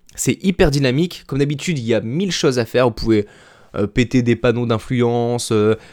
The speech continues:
il y a des, euh, des super jumps à faire à droite à gauche. Vous avez des, des soumissions avec des courses, euh, euh, chronométrées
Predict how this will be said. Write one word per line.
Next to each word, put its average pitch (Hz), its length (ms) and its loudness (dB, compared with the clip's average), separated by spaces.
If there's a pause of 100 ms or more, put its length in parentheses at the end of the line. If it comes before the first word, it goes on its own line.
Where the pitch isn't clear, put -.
(160)
il 110 60 -6
y 117 60 2
a 113 80 4
des, 113 240 4
euh, 107 420 0 (720)
des 120 120 0
super 117 440 0
jumps 117 260 4
à 117 80 2
faire 110 240 2
à 113 40 2
droite 110 240 0
à 117 100 0
gauche. 117 460 2 (300)
Vous 113 180 -4
avez 120 260 0
des, 117 240 -2
des 120 200 -4
soumissions 135 760 -2
avec 113 220 0
des 113 120 -2
courses, - 440 -4
euh, 107 320 0 (380)
euh, 87 1160 -4
chronométrées 131 680 2